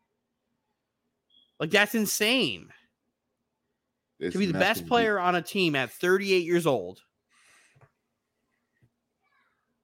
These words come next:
Speaker 1: And Ra-, and Roz would have to sit there and just do it. Just be like, "Yeah, he's the greatest basketball player to ever live."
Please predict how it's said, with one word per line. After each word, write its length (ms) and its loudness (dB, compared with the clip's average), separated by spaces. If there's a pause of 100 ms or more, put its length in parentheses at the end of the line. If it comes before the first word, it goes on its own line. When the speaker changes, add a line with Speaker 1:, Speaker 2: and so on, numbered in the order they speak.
(1600)
Speaker 1:
And 220 -4
Ra-, 300 2
and 220 0
Roz 300 0
would 80 -6
have 180 -8
to 140 -6
sit 300 -8
there 180 -4
and 80 -6
just 240 -10 (840)
do 160 6
it. 240 -2
Just 180 -14
be 60 -6
like, 140 -8
"Yeah, 220 -6
he's 180 -14
the 60 -12
greatest 280 -4
basketball 320 -4
player 220 0
to 40 2
ever 160 0
live." 320 0